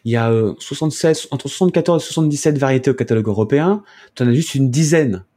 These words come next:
qui sont, euh, dioïques, donc, euh, qui sont soit mâles, soit femelles, et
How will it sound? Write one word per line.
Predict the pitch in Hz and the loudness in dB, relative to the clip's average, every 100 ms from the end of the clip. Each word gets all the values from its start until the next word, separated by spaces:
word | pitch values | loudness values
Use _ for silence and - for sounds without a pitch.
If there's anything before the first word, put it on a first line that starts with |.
| _ _ | _ _
qui | - | -4
sont, | 120 - 113 101 | -4 -2 0 -2
euh, | 92 90 | -4 -8
dioïques, | 98 101 117 180 208 - _ - - _ - | -8 0 4 4 2 -6 _ -20 -20 _ -8
donc, | 104 107 | -6 -2
euh, | 104 | -4
qui | - | -4
sont | 113 120 | -6 -6
soit | - 131 | -2 0
mâles, | 120 135 117 | 2 2 -2
soit | - | -4
femelles, | 120 127 131 131 101 | -2 0 2 2 -2
et | - | -8